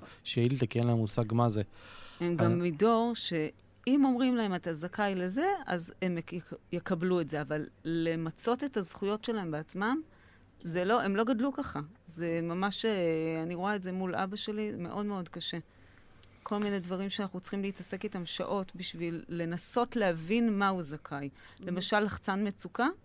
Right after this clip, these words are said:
Speaker 2: שכבר הוא בגיל שהוא חייב לחצן מצוקה, כי הוא לא יציב,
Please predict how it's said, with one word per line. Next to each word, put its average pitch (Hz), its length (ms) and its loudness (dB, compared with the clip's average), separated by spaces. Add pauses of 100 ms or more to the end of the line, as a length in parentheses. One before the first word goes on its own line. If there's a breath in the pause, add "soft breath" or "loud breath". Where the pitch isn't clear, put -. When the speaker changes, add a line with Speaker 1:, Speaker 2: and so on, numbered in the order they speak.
(600 soft breath)
Speaker 2:
שכבר 160 340 -2
הוא 156 240 -2
בגיל 156 280 -2
שהוא 175 220 -6
חייב 160 400 -2
לחצן 208 340 -4
מצוקה, 214 400 -4
כי 165 120 -8
הוא 147 160 -4
לא 165 320 2
יציב, 240 460 -4